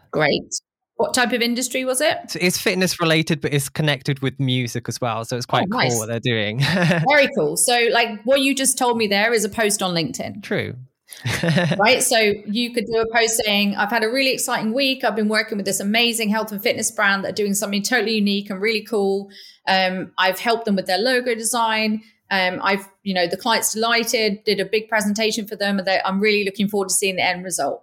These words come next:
Speaker 1: Boom. That's a post.
Speaker 2: Nice. That's nice and simple and quick and easy
Speaker 1: Really
Speaker 2: to come
Speaker 1: simple.
Speaker 2: up with
Speaker 1: And
Speaker 2: as
Speaker 1: it,
Speaker 2: well.
Speaker 1: you can
Speaker 2: <laughs>
Speaker 1: literally pull anything from your diary in the last seven days and create a piece of content about it. So it could be a, a prospect that you've met.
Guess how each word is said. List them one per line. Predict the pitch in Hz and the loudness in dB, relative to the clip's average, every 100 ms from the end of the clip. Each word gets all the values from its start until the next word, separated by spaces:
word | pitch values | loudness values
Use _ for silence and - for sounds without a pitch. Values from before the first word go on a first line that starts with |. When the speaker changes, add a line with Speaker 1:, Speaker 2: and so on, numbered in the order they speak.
| _ | _
Speaker 1:
Boom. | 165 147 135 - | -4 -2 -4 -2
That's | 180 - 190 | 0 0 -4
a | - | -4
post. | 139 - - - _ - | -4 -4 -12 -14 _ -6
Speaker 2:
Nice. | 135 143 156 - - - | -2 -2 -2 -6 -12 -2
That's | 147 - | -2 0
nice | 170 160 147 | 2 2 0
and | 139 | -2
simple | 139 147 139 131 | 0 -2 0 -2
and | 120 | -2
quick | 113 147 - | -2 -4 -2
and | 123 | 0
easy | 269 | 2
Speaker 1:
Really | 320 294 269 | 2 2 2
Speaker 2:
to | |
come | 214 | 2
Speaker 1:
simple. | 226 208 185 | 2 2 2
Speaker 2:
up | |
with | 190 | 2
Speaker 1:
And | |
Speaker 2:
as | 214 | 2
Speaker 1:
it, | |
Speaker 2:
well. | 120 110 - - - | 2 2 -2 -12 -2
Speaker 1:
you | 254 | -2
can | 254 269 | 2 2
Speaker 2:
<laughs> | 165 160 156 | 4 4 2
Speaker 1:
literally | 170 226 220 | 2 0 2
pull | 233 - | 0 2
anything | 269 294 294 269 | 2 2 0 -2
from | 262 247 | -2 -2
your | 247 | 0
diary | 226 214 196 | 2 2 2
in | 190 | 0
the | 196 | 0
last | 196 196 | 0 0
seven | 202 202 | 0 0
days | 196 185 165 165 | 2 4 2 -2
and | 175 | -2
create | 214 - | 0 0
a | 220 | 0
piece | 196 | -4
of | 196 | -2
content | 202 175 180 | -6 -4 -6
about | - 160 160 | -2 -2 -2
it. | - | -4
So | - 202 | -2 -4
it | 202 | -2
could | 214 | 0
be | 190 | 2
a, | 180 175 185 | 2 2 -4
a | |
prospect | 180 277 269 - 247 | -4 -2 -2 0 -2
that | 220 | -2
you've | 226 208 | -4 0
met. | 220 208 | 0 0